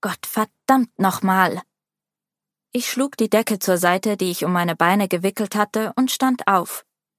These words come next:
Wild streifte ich in meinen kurzen Pyjama-Shorts und einem schwarzen engen Top durch das dunkle Wohnzimmer.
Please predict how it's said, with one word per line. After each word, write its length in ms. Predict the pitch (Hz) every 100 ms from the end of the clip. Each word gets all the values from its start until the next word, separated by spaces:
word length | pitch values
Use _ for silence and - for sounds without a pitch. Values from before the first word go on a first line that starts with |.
| _ _ _ _
Wild 400 | 196 240 277 -
streifte 580 | - 185 185 220 - 185
ich 180 | 175
in 120 | 185 190
meinen 300 | 185 180 180
kurzen 420 | 202 202 - 185
Pyjama-Shorts 960 | 185 175 180 202 196 - 190 190 - -
und 300 | 240 247 -
einem 220 | 240 240
schwarzen 560 | - 247 269 - 220
engen 360 | 214 240 247 208
Top 320 | - 196 -
durch 180 | 175 180
das 180 | 170 -
dunkle 440 | 175 180 208 208
Wohnzimmer. 580 | 220 202 175 165 160 165